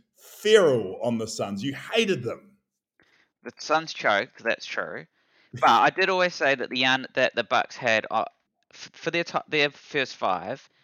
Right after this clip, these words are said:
Speaker 2: is way stronger than the Suns. Like, it's not even close.
Speaker 1: They are.
Speaker 2: I
Speaker 1: So you
Speaker 2: always
Speaker 1: wouldn't
Speaker 2: said
Speaker 1: say,
Speaker 2: that.
Speaker 1: I wouldn't say the Suns choked. I'd say they outplayed. C-, I'll give you my take for two seconds, and Paul, you can jump in 'cause you haven't even spoken yet. There's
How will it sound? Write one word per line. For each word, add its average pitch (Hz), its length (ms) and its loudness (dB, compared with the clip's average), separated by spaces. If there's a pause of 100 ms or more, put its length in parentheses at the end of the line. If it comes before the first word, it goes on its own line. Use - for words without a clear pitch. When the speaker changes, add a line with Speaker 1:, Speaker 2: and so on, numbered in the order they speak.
(160)
Speaker 2:
is 113 160 -6
way 120 480 2
stronger 101 380 -6
than 92 120 -10
the 80 60 -18
Suns. - 460 -12
Like, 110 160 2
it's 107 180 -12
not 113 140 -6
even 90 140 -14
close. - 460 -12
Speaker 1:
They 202 160 4
are. 147 160 6
Speaker 2:
I 110 40 2
Speaker 1:
So 104 60 2
you 101 80 2
Speaker 2:
always 196 100 2
Speaker 1:
wouldn't 233 180 -2
Speaker 2:
said 233 80 4
Speaker 1:
say, 202 60 4
Speaker 2:
that. 180 40 6
Speaker 1:
I 190 40 6
wouldn't 226 200 0
say 214 140 0
the 175 80 -2
Suns 143 320 -4
choked. 135 320 2
I'd 131 140 -2
say 135 180 0
they 120 140 0
outplayed. 117 540 -2 (260)
C-, 175 160 -4
I'll 190 100 8
give 240 120 0
you 226 100 -2
my 165 160 2
take 165 260 0
for 170 100 -12
two 165 200 -4
seconds, 170 400 -6
and 143 100 -8
Paul, 143 200 4
you 131 40 -4
can 135 120 -6
jump 123 180 0
in 120 120 -2
'cause 120 120 -10
you 147 60 -4
haven't 131 120 -4
even 104 100 -10
spoken 123 420 -2
yet. 101 160 -10
There's 107 180 -16